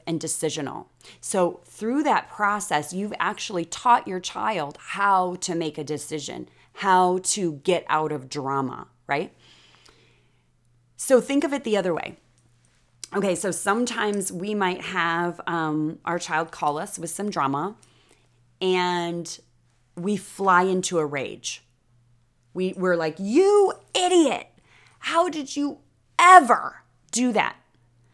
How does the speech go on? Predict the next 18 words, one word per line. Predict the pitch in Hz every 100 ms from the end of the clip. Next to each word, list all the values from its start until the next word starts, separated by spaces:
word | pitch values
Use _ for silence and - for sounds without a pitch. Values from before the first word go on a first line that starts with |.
| _ _ _
I | -
can't | - - 330 220
believe | 208 196 226 349 339 302
you. | 302 302
I'm | 202 185
disappointed | 185 185 180 - - 302 311 294 277
in | 285 269
you. | 269 262 254 247
You | 180 175 170
have | - 156 156
messed | 160 220 320 - 302
everything | 277 285 254 240
up." | 190 - _ _ _ _ _ _ _ _ _ _ _ _ _ _ _ _ _ _ _ _ _ _ _ _ _ _ _ _ _ _ _ _
And | 226 214 202 202 196 -
that | 165 160 220 220 254
is | 196 180
not | 185 170
helpful. | - 151 - - -